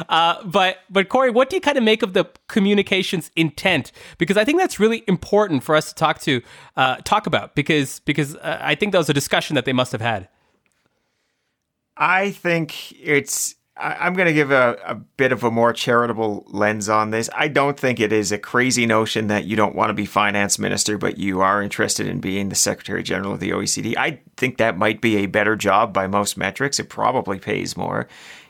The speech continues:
Speaker 2: It, uh, it almost certainly has, uh, less limelight on you, so you're able to do things like go on forty-one thousand dollar trips, uh, for free,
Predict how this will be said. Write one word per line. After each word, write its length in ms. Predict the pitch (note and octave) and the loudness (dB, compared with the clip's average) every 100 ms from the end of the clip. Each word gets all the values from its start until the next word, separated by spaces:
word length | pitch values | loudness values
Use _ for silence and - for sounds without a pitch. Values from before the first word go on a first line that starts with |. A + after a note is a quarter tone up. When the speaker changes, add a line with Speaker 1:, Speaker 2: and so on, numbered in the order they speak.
| _ | _
Speaker 2:
It, 320 | A2 A2 - | 0 0 0
uh, 320 | G#2 G2 G2 - | -2 0 -2 -2
it 100 | - | -2
almost 420 | A#2+ B2+ B2 A2 - | 0 2 2 2 2
certainly 580 | - C#3 - A2 G#2 | 2 2 2 0 0
has, 460 | G#2 G#2 G#2+ G#2 F#2 | 0 0 2 0 -2
uh, 520 | - G#2 G2+ G2+ G2 - | -2 0 0 -2 -4 -6
less 500 | G#2 A#2 A2+ - - - | -2 0 0 -2 -4 -6
limelight 560 | G2+ A2 B2 C3+ G#2+ G2 | 0 2 2 2 2 2
on 180 | G2 G2 | 0 -2
you, 140 | G#2 | -2
so 120 | - | -2
you're 220 | A2+ A#2 | 0 2
able 240 | C3+ D3 C#3+ | 2 2 2
to 100 | A2 | 0
do 220 | A#2+ D#3 | 2 0
things 400 | D3+ A2+ A2 G#2 | 2 0 0 -2
like 220 | A2 G2+ | -2 0
go 180 | B2+ B2 | 2 4
on 160 | B2+ G#2+ | 2 0
forty-one 480 | - B2+ A2+ A2+ | 0 0 0 -2
thousand 320 | G#2+ A#2 A2 A2+ | -2 0 0 0
dollar 260 | A#2 A2 | 0 0
trips, 520 | G#2+ - C#3+ - - - - - - | -4 -2 -2 0 -2 -4 -16 -20 -10
uh, 180 | A#2 A2+ | -4 -4
for 160 | - A#2+ | -4 -4
free, 400 | - G#3+ - | 2 2 0